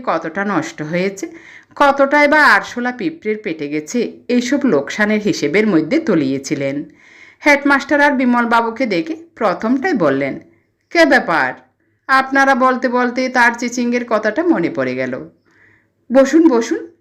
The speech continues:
তারপরে বিনা ভূমিকায় তার সোজা জিজ্ঞাসা, "চিচিঙ্গে ওপরের ক্লাসে উঠতে পায়নি কেন?" হেডমাস্টার মশাই একটা ঢোক গিলে বললেন, "আজ্ঞে, ও অঙ্কে আর ভূগোলে ফেল করেছে।"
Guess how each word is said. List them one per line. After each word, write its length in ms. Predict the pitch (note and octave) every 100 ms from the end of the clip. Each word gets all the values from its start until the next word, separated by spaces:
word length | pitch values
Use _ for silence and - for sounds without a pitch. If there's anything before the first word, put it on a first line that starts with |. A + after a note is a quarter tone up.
| _ -
তারপরে 540 | F#3+ C#3+ C#3+ D3 G#3+
বিনা 320 | F3+ D3+ D#4
ভূমিকায় 500 | E3+ D#3 C#3 C3+ C#4 - - - _ -
তার 220 | D4+ F4
সোজা 440 | - C#4 C4+ E4
জিজ্ঞাসা, 600 | E4 D4 - C3+ - C#3+ - _ _ _ _ -
"চিচিঙ্গে 440 | D4 - D#4 D#4
ওপরের 420 | D#4 D4 C#4 D4
ক্লাসে 380 | C#4+ C#4 C4+ D4
উঠতে 280 | C#4 C4+ E4
পায়নি 320 | E4 A3 D#3
কেন?" 420 | C#3+ D3 F#3+ E4 - _ _ _ _ _ -
হেডমাস্টার 600 | E3+ - C#3 C3+ - E3
মশাই 340 | E3+ C3+ A#3+ B3 -
একটা 280 | C4 C4+ E4+
ঢোক 360 | A3+ D3 C3 C3+
গিলে 180 | D#3
বললেন, 500 | B3+ D#3+ C3+ C3 C3 D#3+ - _ _ _ -
"আজ্ঞে, 460 | A#3+ A#3+ A3 D#4 D#4+ - _ _ _ -
ও 140 | C#4+
অঙ্কে 500 | C4+ F#3+ F3 E3+ A3+
আর 120 | A#3+
ভূগোলে 400 | G#3+ E3 D3 A#3+
ফেল 260 | D#4+ G3 C#3+
করেছে।" 540 | C#3+ B2+ B2 C3+ C3+